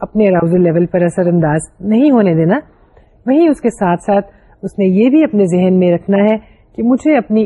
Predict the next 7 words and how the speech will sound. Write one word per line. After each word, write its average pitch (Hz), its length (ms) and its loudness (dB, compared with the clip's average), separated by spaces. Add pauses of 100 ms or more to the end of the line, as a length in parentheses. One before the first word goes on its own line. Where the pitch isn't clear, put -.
اٹینشن 208 580 -2 (100)
اور 165 160 -10 (160)
کنسنٹریشن 220 760 0 (460)
اپنی 240 380 -2 (320)
ٹاسک 226 520 -2
پر 196 240 -2 (180)
مرکوز 190 480 -2